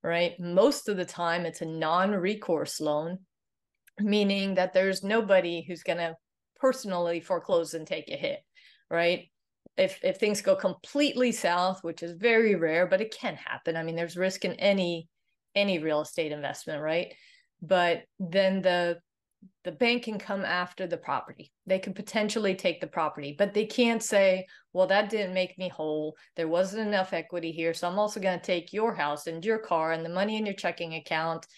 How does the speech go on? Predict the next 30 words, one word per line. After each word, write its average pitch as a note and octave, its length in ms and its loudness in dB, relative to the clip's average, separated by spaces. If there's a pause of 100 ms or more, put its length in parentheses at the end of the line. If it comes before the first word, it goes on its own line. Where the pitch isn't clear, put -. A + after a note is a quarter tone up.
(320)
and F3 280 -2
put F#3+ 140 0
a F3+ 60 6
lien F#3+ 400 4
on E3+ 160 0
your E3 140 2
wages." E3 500 0
Like, D3 220 -6
they F3+ 180 0
can't F3 480 -6
do C#4 220 2
that. - 220 -2 (120)
Single G#3 320 0
family, F#3 420 -2
they E3 140 0
can, G4+ 240 -2 (400)
because F#3 280 -4
you're F3+ 100 -2
personally A#3 960 0
liable F3 560 2 (120)
for D#3 200 -4
that C#3+ 260 0
loan. C#3 300 -8 (460)
So E3+ 340 2
I D#3+ 80 0
think G3+ 420 -4
that F3+ 320 4
is F#3 220 2
huge. D#3+ 600 -2 (460)
Um, E3 460 -4